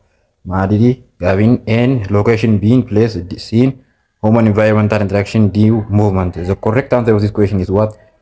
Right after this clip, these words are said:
Movement. When you get what you do, what is the concept of the human modified the environment? Concept in namni dhalli namaatti fooyya'u environment for comfortably living jiraachuudhaaf such as building dam,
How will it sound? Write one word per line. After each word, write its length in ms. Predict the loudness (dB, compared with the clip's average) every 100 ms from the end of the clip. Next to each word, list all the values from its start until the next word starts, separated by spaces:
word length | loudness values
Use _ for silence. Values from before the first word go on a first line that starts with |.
| -4
Movement. 540 | -2 0 -2 -6 -10 _ _ _ -4
When 380 | 0 0 0 -4 -14 -10 -2
you 180 | 0 2
get 140 | 2
what 180 | 2 2
you 60 |
do, 80 | 2 2 2 0 0 0 0 -2 -6 _ _ _
what 220 | -2 -2
is 140 | 0 0
the 80 | 0
concept 380 | 0 0 0
of 100 | 0
the 80 | 2
human 340 | 2 2 4 4
modified 420 | 2 0 -2 0
the 60 |
environment? 460 | 0 0 -2 -4 -10
Concept 300 | -4 -2 0
in 100 | 2
namni 160 | 2 2
dhalli 140 | 2 2
namaatti 260 | 2 0
fooyya'u 420 | 0 0 2 0 -2 -4
environment 380 | 0 2 0 -2 -4
for 140 | -2
comfortably 540 | 0 0 0 0 2 0 -2 -14 _ _
living 240 | 0 2 4
jiraachuudhaaf 460 | 2 0 0 -2
such 120 | 0 0
as 140 | 0
building 380 | 0 0 2 2
dam, 300 | 2 0